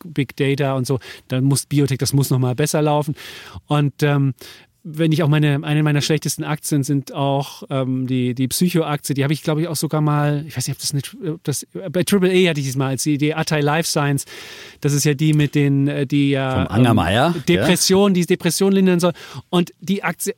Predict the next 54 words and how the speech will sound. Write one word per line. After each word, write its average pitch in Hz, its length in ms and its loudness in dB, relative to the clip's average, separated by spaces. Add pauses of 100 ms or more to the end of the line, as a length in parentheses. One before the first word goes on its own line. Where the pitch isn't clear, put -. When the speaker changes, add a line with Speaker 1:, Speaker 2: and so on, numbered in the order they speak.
Speaker 1:
ist 180 220 -2
ja 156 100 0
so 156 200 0
richtig, 160 480 0
die 156 100 2
hat 160 80 0
sich 170 100 -2
auch 160 140 -2
halbiert 185 360 0 (200)
und 160 100 0
jetzt 160 160 2
mussten 190 320 2
sogar 165 320 0
die, 147 220 -2 (100)
die 151 80 -4
Kernshareholder 165 840 0
sich 147 180 -2
hinstellen 170 420 0
und 151 80 2
mussten 151 180 -2
sagen, 160 220 2
nein, 180 260 4
nein, 180 320 4 (460)
wir, 165 340 2
wir 156 220 0
verpflichten 190 580 0
uns 170 160 2
dazu, 170 460 2
unsere 165 320 -2
Anteile, 175 580 0
unsere 160 280 -2
Lock-up-Frist, 175 680 0
es 139 140 -4
gibt 139 160 -6
ja 135 80 0
so 131 400 0
Fristen, 151 400 -4
zu 147 100 -2
denen 143 140 2
man 139 60 2
Speaker 2:
Mhm. 139 40 6
Speaker 1:
nicht 143 100 0
verkaufen 160 340 0
darf, 151 100 -2 (180)
haben 151 140 0
sich 156 160 0
jetzt 180 80 -4
auf 156 100 -4
zwei 160 320 0
Jahre 165 320 2
festgelegt, 151 480 0
um 147 180 -2
den 135 200 0
Ver-, 135 180 -4